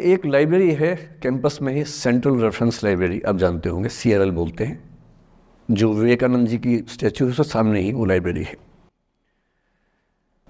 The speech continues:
उस लाइब्रेरी में नीचे सब बैठ के पढ़ते हैं और टॉप फ्लोर पे रिसर्च फ्लोर है, जहाँ एमफिल, पीएचडी वाले बच्चे पढ़ते हैं। मैं उस समय शायद पीएचडी कर रहा था या एमफिल खत्म हुई थी,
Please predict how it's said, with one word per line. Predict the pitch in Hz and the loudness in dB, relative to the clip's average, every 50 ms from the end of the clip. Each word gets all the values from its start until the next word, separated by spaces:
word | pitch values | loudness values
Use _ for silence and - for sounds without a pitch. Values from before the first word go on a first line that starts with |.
| - - | -12 0
उस | - 160 160 - | 0 0 0 2
लाइब्रेरी | - 139 143 143 139 139 139 | 0 2 2 2 2 2 0
में | 139 147 | 0 0
नीचे | 131 131 131 123 - | 0 -2 -2 -2 -4
सब | 131 - - 143 | -4 -2 -2 0
बैठ | 139 135 127 127 | 0 0 0 0
के | - 156 | -2 -2
पढ़ते | 139 143 143 - 190 190 | 0 0 0 0 0 0
हैं | 185 139 98 78 - - - - | 0 0 -2 -4 -10 -16 -20 -6
और | - 123 117 - | -4 -4 -4 0
टॉप | - 131 151 156 | 2 2 2 2
फ्लोर | - - 143 127 127 | 0 -2 -2 -2 0
पे | 151 160 | 0 0
रिसर्च | 131 120 - - - 165 | 0 0 2 2 0 0
फ्लोर | - - - 120 104 95 117 | 0 -2 -2 -2 0 2 0
है, | 143 | 0
जहाँ | 151 139 131 139 | 0 0 -2 -2
एमफिल, | - - 117 113 117 - - 151 | -2 -2 -2 -2 -2 0 0 -2
पीएचडी | 156 147 123 117 107 98 113 | 0 2 2 2 2 2 2
वाले | 110 104 98 | 2 2 2
बच्चे | 95 92 87 - 113 | 0 -2 -2 -4 -4
पढ़ते | 85 85 82 80 - 87 | -4 -4 -6 -6 -6 -8
हैं। | 82 - _ _ _ _ _ _ - | -8 -10 _ _ _ _ _ _ 0
मैं | 113 120 127 | 2 4 4
उस | 131 123 - | 4 2 2
समय | - 131 117 | -2 -2 0
शायद | - 123 110 - | 0 -2 -4 0
पीएचडी | - 123 117 113 - 139 135 | 2 2 2 2 2 -2 -2
कर | 120 120 113 | 0 0 2
रहा | 117 113 | 2 0
था | 110 123 123 | 0 2 2
या | 123 113 107 | 2 2 2
एमफिल | 101 101 117 117 | 0 0 -2 -2
खत्म | 110 - 110 - - | -2 -2 -6 -6 -4
हुई | 117 107 101 | -4 -4 -4
थी, | 101 - | -4 -6